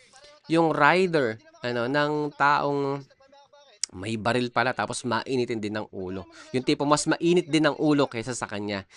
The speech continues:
Kasi kamakailan lang, kahapon, yes, nung bago kami pumunta ng Booster C office, yung kas-, kasama ko sa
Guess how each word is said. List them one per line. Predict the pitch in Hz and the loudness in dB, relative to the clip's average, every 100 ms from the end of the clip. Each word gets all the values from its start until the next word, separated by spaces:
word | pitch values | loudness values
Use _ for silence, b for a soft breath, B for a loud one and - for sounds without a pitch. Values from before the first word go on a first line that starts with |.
| B B | B B
Kasi | 127 170 | -2 -2
kamakailan | 165 170 165 165 165 | 2 2 4 2 2
lang, | 156 | 2
kahapon, | - 160 202 202 214 147 156 | 2 8 8 10 8 6 2
yes, | 143 - - b b b | -2 -4 -14 b b b
nung | - 151 156 | -4 -2 2
bago | 151 151 151 | 4 4 2
kami | 151 | -2
pumunta | 151 151 147 147 | 0 -4 -2 -2
ng | 143 139 139 135 | 0 -2 -2 -6
Booster | 135 - 143 | -8 -4 -4
C | 135 - | -4 -2
office, | 123 135 - 127 120 143 - _ - | 0 0 0 -4 -4 -4 -12 _ -12
yung | 127 | -8
kas-, | 123 131 127 - | -2 -2 -4 -6
kasama | 123 123 117 113 113 113 123 113 117 | 0 2 4 4 4 2 0 0 0
ko | 117 | -4
sa | 113 113 107 107 | -2 0 0 -2